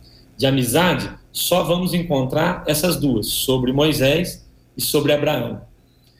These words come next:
Um dia, J R, assim, bem, é, impulsionado pelo meu pastor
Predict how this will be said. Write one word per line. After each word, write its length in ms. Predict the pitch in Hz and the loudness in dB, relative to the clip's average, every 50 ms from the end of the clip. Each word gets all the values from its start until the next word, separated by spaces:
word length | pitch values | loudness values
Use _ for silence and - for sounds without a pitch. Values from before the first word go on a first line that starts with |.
| _ _ _ | _ _ _
Um 140 | 160 170 170 | -2 -2 0
dia, 520 | 156 135 202 - 214 180 151 135 127 - - - | 0 0 0 2 2 2 2 2 0 -4 -8 -8
J 300 | 123 127 147 139 - 139 127 | -4 -2 -2 -2 0 0 0
R, 280 | 120 113 107 101 120 | 0 0 0 -2 -2
assim, 400 | 127 131 127 - - 127 117 113 | -4 -6 -6 -6 -4 -4 -2 -2
bem, 500 | 110 113 160 190 208 190 180 147 117 104 - - - - - - - - - - - | -2 0 0 0 0 0 0 0 -2 -4 -6 -12 -20 -20 -20 -20 -20 -20 -20 -8 -2
é, 520 | 120 117 117 117 113 110 107 104 98 - - - - - - - - - - - | 0 2 2 2 2 0 0 -2 -4 -8 -12 -18 -20 -20 -20 -20 -20 -12 -4 0
impulsionado 880 | 165 202 - - 196 196 190 - 170 143 135 135 135 156 160 147 131 - | 0 2 2 2 0 0 0 2 2 2 2 2 0 0 0 -2 -4 -4
pelo 160 | 139 135 131 | -4 -2 0
meu 200 | 127 127 127 127 | 0 0 -2 -2
pastor 600 | 123 113 110 - - - 160 170 180 165 170 - | -2 -4 -4 -6 -4 -2 -2 -2 -2 -2 -4 -8